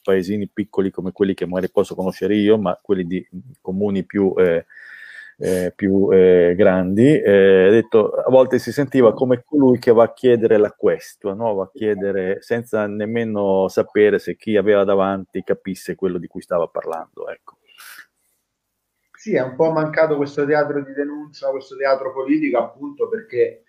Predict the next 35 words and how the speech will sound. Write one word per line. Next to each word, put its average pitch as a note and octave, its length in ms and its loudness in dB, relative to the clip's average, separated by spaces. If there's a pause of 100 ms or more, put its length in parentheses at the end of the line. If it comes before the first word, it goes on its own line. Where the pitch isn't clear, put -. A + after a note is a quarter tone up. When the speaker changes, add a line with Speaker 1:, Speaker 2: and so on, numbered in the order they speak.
(160)
Speaker 2:
il A#2 160 -6
teatro C#3+ 440 4
risponde C#3+ 560 -2
a C3+ 100 -2
una C#3+ 160 4
logica C#3+ 320 0
di B2+ 100 -10
biglietto C3 680 0
in B2 40 -10
queste, A#2+ 640 -14
nelle C3 180 -8
grandi C3+ 400 0
strutture B2 600 -2
e A2+ 40 -6
tutto A#2 240 -6
il A2+ 80 0
resto, A2 460 0
quindi A#2 480 2 (320)
si C#3+ 180 -2
perde D#3 480 4
anche D#3 380 0
questo B2+ 360 -4
senso. A#2 1040 0 (240)
Il D3+ 840 6 (340)
politicante F3 1000 0
magari E3 420 2
va D3+ 220 2
ospite D#3 420 -4
in C#3+ 60 -8
una C#3 100 -8
trasmissione C3+ 600 -14
politica, C3+ 680 -4
quindi D#3 260 -8
si C3 140 -14
trasferisce C#3+ 1000 -2